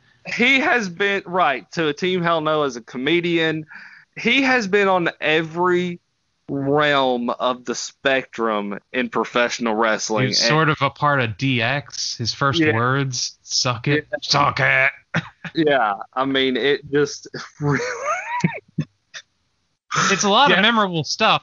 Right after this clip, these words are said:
Speaker 2: not for the best reasons, but he did do a, t-, a shitload of stuff that we remember <laughs>
Speaker 1: The, um,
Speaker 2: that
Speaker 1: yeah.
Speaker 2: probably ends up in, like,
Speaker 1: Voice box,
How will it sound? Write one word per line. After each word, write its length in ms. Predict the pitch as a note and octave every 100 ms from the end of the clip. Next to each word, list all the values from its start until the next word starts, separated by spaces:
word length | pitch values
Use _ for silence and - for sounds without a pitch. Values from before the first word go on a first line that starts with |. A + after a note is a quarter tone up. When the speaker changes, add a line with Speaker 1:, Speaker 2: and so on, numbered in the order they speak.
| -
Speaker 2:
not 200 | G3 -
for 200 | G3 F3+
the 140 | D#3 C#3
best 400 | B2+ E3 D#3+ D3
reasons, 560 | D#3 F3+ C3 A#2+ A2+
but 180 | G2+ B2
he 140 | C#3 D#3+
did 180 | G3 D#3+
do 240 | D#3 D#3 G#2
a, 80 |
t-, 160 | G2+ -
a 220 | D3+ D#3+ D3
shitload 680 | - - G#3+ D#3+ E3+ F3
of 200 | C#3 B2+
stuff 400 | - - D3 -
that 120 | C3+
we 140 | B2+ C3
remember 540 | A#2+ A2 A#2+ A#2 - -
<laughs> 100 | _ F#3+ - _ -
Speaker 1:
The, 420 | E3+ E3 D#3+ D3+ D#3+
um, 60 |
Speaker 2:
that 160 | C3+ D3
Speaker 1:
yeah. 160 | A#3 G3
Speaker 2:
probably 420 | E3+ F3 E3+ E3
ends 180 | D#3+ D#3
up 200 | D#3 -
in, 140 | D3 C3+
like, 260 | C3 C3
Speaker 1:
Voice 260 | E3+ F#3 _ _ -
box, 420 | E3+ - -